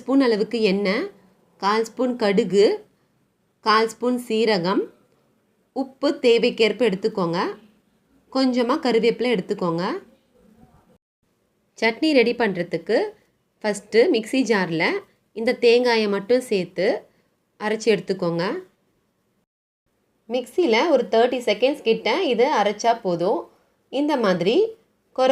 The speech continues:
கொரப்பா அரைச்சு எடுத்துக்கோங்க. இப்போ இதுல முந்திரியை நாம சேர்த்துக்கலாம். இந்த தண்ணியோடையே சேர்த்துக்கோங்க. அதுக்கப்புறம் பச்சை மிளகாவை இந்த மாதிரி பொடியா கட் பண்ணிட்டு சேர்த்து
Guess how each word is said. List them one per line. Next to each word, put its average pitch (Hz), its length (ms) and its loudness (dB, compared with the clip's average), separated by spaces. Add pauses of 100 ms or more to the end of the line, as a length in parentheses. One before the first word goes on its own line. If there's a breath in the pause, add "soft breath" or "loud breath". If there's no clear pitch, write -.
கொரப்பா 233 360 2
அரைச்சு 226 320 0
எடுத்துக்கோங்க. 190 520 -2 (2000)
இப்போ 233 300 -2 (140)
இதுல 214 260 2 (960)
முந்திரியை 285 480 2
நாம 233 260 2
சேர்த்துக்கலாம். 208 560 0 (440)
இந்த 247 120 0 (100)
தண்ணியோடையே 254 600 2
சேர்த்துக்கோங்க. 196 500 0 (2000)
அதுக்கப்புறம் 247 600 -2 (220)
பச்சை 208 240 -2 (100)
மிளகாவை 185 480 -2 (580)
இந்த 247 120 0 (140)
மாதிரி 196 220 -2 (140)
பொடியா 226 260 2 (120)
கட் 190 220 -4
பண்ணிட்டு 220 300 0 (140)
சேர்த்து 202 340 -2